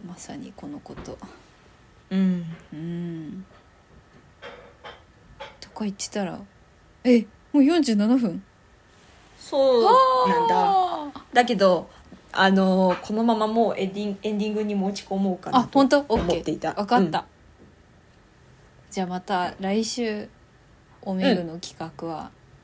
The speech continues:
Speaker 2: うん。イエイイエイ。
Speaker 1: イエイイエイ。そっかそっか。そう、なんで四日ぐらい欲しいかっていうと、二日回って、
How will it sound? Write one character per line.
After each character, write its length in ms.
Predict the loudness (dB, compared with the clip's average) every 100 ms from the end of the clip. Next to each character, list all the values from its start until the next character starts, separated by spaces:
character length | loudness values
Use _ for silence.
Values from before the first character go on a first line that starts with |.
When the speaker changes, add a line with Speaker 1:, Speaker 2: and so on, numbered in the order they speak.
| _ -20 -20 -20 -20 -2
Speaker 2:
う 20 |
ん。 40 | 2
イ 20 |
エ 40 |
イ 40 | 2
イ 140 | 2
エ 40 | 0
イ。 120 | -4 -10
Speaker 1:
イ 140 | -6
エ 40 | -4
イ 200 | -2 -4
イ 40 |
エ 20 | -8
イ。 60 | -16 -20 _ _ _ _ -20 -20 -20 -20 -20 -20 -20 -20
そ 140 | -20
っ 20 | -20
か 100 | -18
そ 140 | -16 -16
っ 40 |
か。 160 | -14 -6
そ 260 | 0 0
う、 20 | 0
な 140 | -2 -2
ん 80 |
で 80 | -2
四 160 | -2 -4
日 220 | -6 -4
ぐ 120 | -2
ら 80 | -2
い 20 |
欲 160 | -4 -10
し 180 | -10 -10
い 40 |
か 140 | -10 -14
っ 40 |
て 140 | -14
い 40 | -16
う 20 |
と、 120 | -16
二 340 | -12 -12 -8 -8
日 240 | -4 -2
回 520 | -2 -2 -4 -2 -2
っ 0 | -2
て、 300 | -2 -2